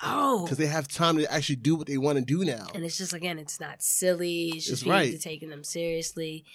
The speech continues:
Speaker 1: Um, but yeah, that tag team match was super dope.
Speaker 2: Yeah, um, Lucha Party versus Hideo
Speaker 1: Hideo
Speaker 2: Itami
Speaker 1: Itami
Speaker 2: and
Speaker 1: and
Speaker 2: Tozawa.
Speaker 1: Tozawa. Yeah.
Speaker 2: And Hideo Itami, to me, is, like, such a great heel.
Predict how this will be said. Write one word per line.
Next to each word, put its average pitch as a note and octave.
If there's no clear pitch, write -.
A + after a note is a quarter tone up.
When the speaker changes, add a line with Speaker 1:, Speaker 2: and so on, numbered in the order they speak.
Speaker 1:
Um, D3
but E3
yeah, D3+
that D#3
tag E3
team D#3
match D3
was -
super D3
dope. A#2
Speaker 2:
Yeah, A2
um, A2+
Lucha C3
Party C3
versus A2+
Hideo B2
Speaker 1:
Hideo B2+
Speaker 2:
Itami A#2
Speaker 1:
Itami A2
Speaker 2:
and A2
Speaker 1:
and C#3
Speaker 2:
Tozawa. A2
Speaker 1:
Tozawa. G#2
Yeah. A2
Speaker 2:
And A#2+
Hideo D3+
Itami, C#3+
to C3
me, C3
is, A2+
like, A2
such -
a A2+
great G#2
heel. A2+